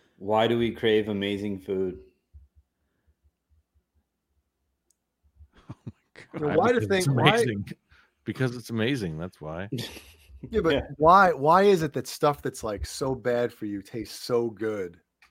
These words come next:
Speaker 3: And the
Speaker 1: I know.
Speaker 3: exact opposite. Imagine if, imagine if salad, plain, just leafy salad or lettuce, tasted like a goddamn cheeseburger.
Speaker 4: With a good Italian dressing, man, that's good stuff.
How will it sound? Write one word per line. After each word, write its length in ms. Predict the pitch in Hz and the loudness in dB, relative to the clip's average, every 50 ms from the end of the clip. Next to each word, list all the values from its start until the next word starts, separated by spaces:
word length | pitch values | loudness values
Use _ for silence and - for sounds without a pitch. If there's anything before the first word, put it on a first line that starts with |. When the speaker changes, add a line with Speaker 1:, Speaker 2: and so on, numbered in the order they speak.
| _ _ | _ _
Speaker 3:
And 160 | 120 117 120 | -8 -4 -2
the 40 | 120 | -2
Speaker 1:
I 40 | 120 | -2
know. 60 | 120 | -2
Speaker 3:
exact 400 | 113 113 135 131 131 127 - - | -2 0 2 2 2 2 2 0
opposite. 500 | 120 120 120 - - - - 98 - - | 0 0 0 -2 -6 -12 -14 -14 -10 0
Imagine 320 | 117 160 214 233 247 262 | 4 4 4 6 6 6
if, 120 | 226 190 - - _ _ _ - | 4 4 4 -6 _ _ _ 2
imagine 260 | 196 277 254 294 269 | 2 2 2 4 2
if 80 | 214 151 | 2 2
salad, 680 | - - - - 208 180 185 190 175 143 120 113 - | 2 -4 4 8 10 10 12 10 10 8 4 0 -2
plain, 440 | - - 185 190 202 220 220 214 170 | -6 -2 0 2 2 2 2 2 0
just 240 | 156 135 - - | -2 -2 -4 -8
leafy 420 | 139 120 143 175 202 196 - 202 185 | -6 0 0 0 0 0 -2 -4 -4
salad 480 | 156 - - 165 156 165 160 147 127 | -4 2 4 6 6 8 6 6 4
or 80 | 123 123 | 2 0
lettuce, 500 | 120 135 139 131 123 117 110 - - - _ _ _ _ _ _ _ _ _ _ _ | 0 2 2 2 2 0 0 -4 -14 -20 _ _ _ _ _ _ _ _ _ _ _
tasted 300 | - - 202 196 - 190 | 0 0 0 0 2 2
like 160 | 175 165 156 | 2 2 2
a 60 | 147 127 | 2 2
goddamn 480 | 151 143 143 147 135 135 135 123 107 | 4 4 4 4 2 0 -2 -2 -4
cheeseburger. 500 | - - 143 147 139 120 - - 95 90 | -4 -4 -2 -2 -2 -4 -6 -10 -6 -2
Speaker 4:
With 140 | 113 123 117 | -2 0 0
a 60 | 123 | 0
good 180 | 101 117 135 131 | 2 2 2 2
Italian 460 | 127 - - 123 117 123 127 123 110 | 2 2 4 4 4 4 4 2 0
dressing, 460 | 92 107 110 123 - - 160 156 143 | 2 2 2 2 0 -4 -8 -6 -6
man, 220 | 98 87 90 85 - | -6 -6 -6 -8 -10
that's 160 | 82 85 - | -12 -16 -16
good 200 | - - - - | -14 -14 -14 -14
stuff. 360 | - - - 101 107 104 - | -14 -18 -16 -16 -16 -16 -18